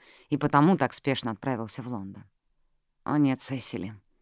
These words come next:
прошептала она, повесив голову и раскачивая её ритмично из стороны в сторону. «Нельзя быть такой наивной. Ты же понимаешь, что ничего подобного он делать не станет».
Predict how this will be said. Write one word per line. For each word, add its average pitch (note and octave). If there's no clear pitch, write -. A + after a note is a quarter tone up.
прошептала C3
она, C#3
повесив A#2+
голову C3
и D#3+
раскачивая D3
её B2+
ритмично C3
из A2+
стороны A2+
в -
сторону. E2+
«Нельзя D3
быть D3
такой C#3
наивной. A#2
Ты F3
же F3
понимаешь, E3
что -
ничего C#3
подобного C3+
он A#2+
делать A#2+
не C#3+
станет». C#3